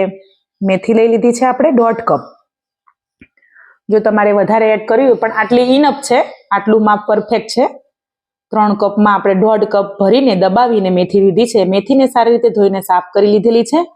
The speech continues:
આદુ, મરચાં અને લસણની પેસ્ટ છે, એને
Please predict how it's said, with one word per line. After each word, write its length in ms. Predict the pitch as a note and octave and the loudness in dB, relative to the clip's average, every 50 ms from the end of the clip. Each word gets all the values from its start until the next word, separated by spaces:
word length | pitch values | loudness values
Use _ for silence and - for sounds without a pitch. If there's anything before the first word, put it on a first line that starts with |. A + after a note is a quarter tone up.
| _ _ _ _ _ _ _ - - G#3+ | _ _ _ _ _ _ _ -2 -2 0
આદુ, 200 | A3 A3+ C4 E4+ E4 C#4+ B3 | 0 0 0 2 2 2 2
મરચાં 280 | A#3 A3+ - C4+ C4+ B3+ | 0 0 0 -2 0 2
અને 60 | A#3+ A#3 | 2 2
લસણની 400 | G#3 G#3 G#3+ A#3 A#3 A#3 A3 A3+ G#3+ | 2 2 2 2 2 2 2 2 2
પેસ્ટ 240 | G#3 B3 B3 - - - | 2 2 0 -2 -4 -2
છે, 120 | A#3+ C4 F#4 - - _ _ _ _ _ _ _ - | -2 -2 -2 -4 -8 _ _ _ _ _ _ _ -2
એને 180 | G#3+ A3+ A3+ | 0 0 0